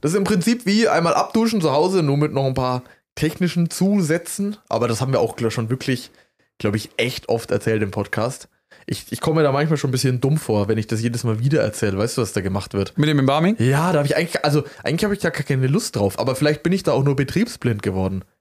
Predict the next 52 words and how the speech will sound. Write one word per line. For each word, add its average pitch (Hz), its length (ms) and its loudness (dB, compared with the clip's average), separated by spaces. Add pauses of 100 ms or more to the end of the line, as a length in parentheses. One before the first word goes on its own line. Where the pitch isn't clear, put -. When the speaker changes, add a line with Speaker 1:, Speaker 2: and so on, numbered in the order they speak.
(360)
Speaker 2:
Ja, 185 140 2
Speaker 1:
Weil 151 100 2
Speaker 2:
kann 147 140 2
Speaker 1:
was, 135 80 2
Speaker 2:
schon 139 80 2
sein. 127 220 2
Speaker 1:
was 117 100 0
soll 180 100 2
ich 202 80 0
denn 180 140 0
jetzt 175 260 0
noch 165 220 0
mal 254 180 2
erklären, 175 340 0
wie 196 60 0
eine 180 100 2
Speaker 2:
Sollst - 120 2
du, - 40 4 (180)
Speaker 1:
Einbalsamierung 113 220 2
Speaker 2:
aber 165 120 4
sollst 180 200 2
du 175 60 2
gar 147 140 2
Speaker 1:
funktioniert? 143 280 2
Speaker 2:
nicht 143 100 0
groß, - 20 4
weil 131 260 4
Speaker 1:
Nee. 143 100 -4
Speaker 2:
es 139 140 2
geht 165 140 2
heute 156 160 4
um 147 60 4
die 131 80 2
Zusammenfassung. 98 680 -2 (120)
Speaker 1:
Ich 131 180 0
weiß, 151 300 2
ich 120 120 0
weiß, 151 280 2
aber 135 160 0
jetzt 139 180 0
hören 160 160 2
ja 165 100 4
vielleicht 139 280 -2
wieder 185 200 2
zehn 170 160 0
Leute 165 260 2
zu, 180 180 0
die 151 100 2
das 135 180 0
noch 120 140 0
nicht 214 300 0
wissen. 131 380 0